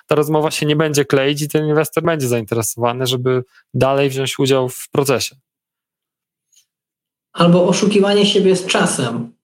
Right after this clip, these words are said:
Speaker 2: Powiedziane, że ja chcę s-, e, sprzedajcie mój biznes, e, w trzy miesiące, chcę mieć gotówkę na koncie.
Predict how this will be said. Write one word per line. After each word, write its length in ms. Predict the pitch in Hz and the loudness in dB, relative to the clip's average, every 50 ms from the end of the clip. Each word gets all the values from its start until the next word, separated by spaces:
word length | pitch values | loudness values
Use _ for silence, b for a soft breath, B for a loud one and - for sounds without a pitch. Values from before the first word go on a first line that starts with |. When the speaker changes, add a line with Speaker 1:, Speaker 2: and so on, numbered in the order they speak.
| _ _ | _ _
Speaker 2:
Powiedziane, 380 | 143 143 147 151 156 156 156 | 0 2 2 2 2 0 2
że 120 | 156 160 156 | 2 2 4
ja 140 | 165 175 180 | 4 2 2
chcę 300 | 175 - 180 170 160 156 | 0 0 0 2 2 2
s-, 380 | 151 147 - - - - - _ _ _ _ _ _ _ _ _ _ _ _ _ _ _ _ _ _ _ 135 | 0 -2 -4 -6 -10 -14 -18 _ _ _ _ _ _ _ _ _ _ _ _ _ _ _ _ _ _ _ 0
e, 240 | 139 135 131 131 - | 0 0 0 -2 -4
sprzedajcie 520 | - - - 214 214 214 220 202 202 208 | -6 -4 -2 0 2 2 2 0 2 2
mój 140 | 190 185 175 | 2 4 4
biznes, 580 | 175 190 196 180 160 180 170 170 160 160 160 | 4 4 4 2 2 2 2 2 0 0 0
e, 480 | 160 156 151 151 147 147 147 147 143 143 | 0 0 2 2 2 2 2 2 2 0
w 80 | 143 - | -2 -4
trzy 200 | - - 214 214 | -2 -2 0 2
miesiące, 400 | 202 185 196 185 175 170 - - | 2 2 2 0 0 -2 -2 -2
chcę 100 | - 165 | 0 0
mieć 160 | 156 151 151 | 0 2 0
gotówkę 300 | 156 - 170 160 - 147 | 0 0 0 0 0 -2
na 120 | 143 135 | -2 -2
koncie. 400 | 135 147 131 131 131 - 156 160 | -2 0 -2 -2 -2 -4 -8 -14